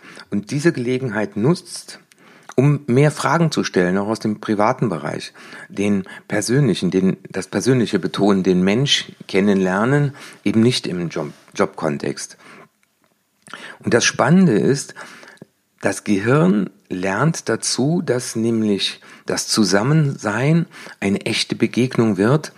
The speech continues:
weil eben keine Bewertung und Belehrung drin ist. Das heißt, im übertragenen Sinne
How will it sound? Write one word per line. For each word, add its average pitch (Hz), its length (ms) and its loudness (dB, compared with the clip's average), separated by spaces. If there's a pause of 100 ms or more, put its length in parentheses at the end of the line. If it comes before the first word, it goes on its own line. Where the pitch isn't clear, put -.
(200)
weil 127 360 0
eben 131 340 0
keine 101 300 -2
Bewertung 113 640 -4 (400)
und 104 300 0 (240)
Belehrung 95 580 0
drin 117 220 2
ist. - 380 -4 (440)
Das 87 160 -2
heißt, 117 140 2
im 113 120 4
übertragenen 101 680 0
Sinne 120 440 0